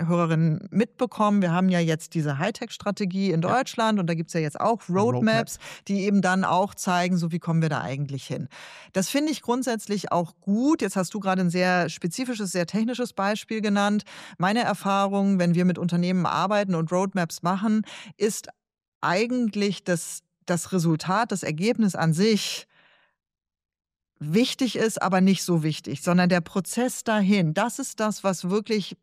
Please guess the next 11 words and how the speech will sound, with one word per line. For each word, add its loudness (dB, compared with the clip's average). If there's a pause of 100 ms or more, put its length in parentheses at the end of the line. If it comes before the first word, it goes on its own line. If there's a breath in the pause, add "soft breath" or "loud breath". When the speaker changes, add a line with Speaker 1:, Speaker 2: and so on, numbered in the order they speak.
Speaker 1:
das -2
Roadmapping 0
für -2
mich 0
zu -4
einem 2
ganz -4
tollen 0
Instrument -4
macht, -2
weil 2